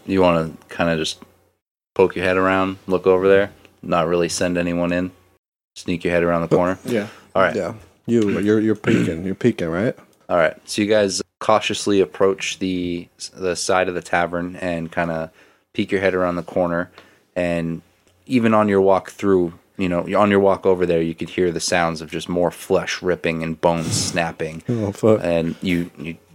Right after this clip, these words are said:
Speaker 1: turn ar-, you turn the corner and look, and you can't t-, quite tell what it is, but it is just a black, shadowy, <gasps> shadowy black and gray mass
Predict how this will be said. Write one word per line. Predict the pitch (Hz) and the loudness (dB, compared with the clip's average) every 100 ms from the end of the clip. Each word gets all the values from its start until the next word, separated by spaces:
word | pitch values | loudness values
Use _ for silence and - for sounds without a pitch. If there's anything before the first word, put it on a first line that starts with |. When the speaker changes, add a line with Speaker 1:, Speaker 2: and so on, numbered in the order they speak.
| _ | _
Speaker 1:
turn | - 95 92 | -2 0 0
ar-, | 95 - | -2 -4
you | 87 | -8
turn | - 107 107 | -2 0 0
the | |
corner | 92 113 107 104 | -2 0 2 2
and | 90 98 | 0 2
look, | 123 101 - - - _ - | 0 0 -8 -20 -20 _ -8
and | 90 87 85 85 82 _ _ _ _ | -2 -2 -2 -4 -6 _ _ _ _
you | 95 | -10
can't | 85 113 107 - | -4 -2 -2 -4
t-, | - - | -6 -6
quite | - 123 - | 0 0 2
tell | 113 107 | 2 4
what | 101 87 | 4 2
it | 82 | 4
is, | 98 104 | 2 2
but | 98 87 87 | 0 0 2
it | 90 85 | 0 0
is | 82 82 | -2 -6
just | - 87 - - | -8 -10 -8 -4
a | 87 82 82 82 _ - _ | -2 -2 -6 -10 _ -20 _
black, | 90 87 92 101 104 - - - | -10 -2 0 0 -2 -10 -20 -10
shadowy, | - - - 95 92 90 90 87 87 85 _ _ | -6 -4 0 2 2 0 -2 -4 -6 -8 _ _
<gasps> | 156 143 127 - | -6 -6 -8 -8
shadowy | - 113 107 117 107 | -2 2 4 4 2
black | 92 92 95 98 - | 0 0 0 0 -4
and | 87 82 | -6 -2
gray | 87 87 | 0 0
mass | 85 82 80 - - - | 0 -2 -2 -4 -10 -12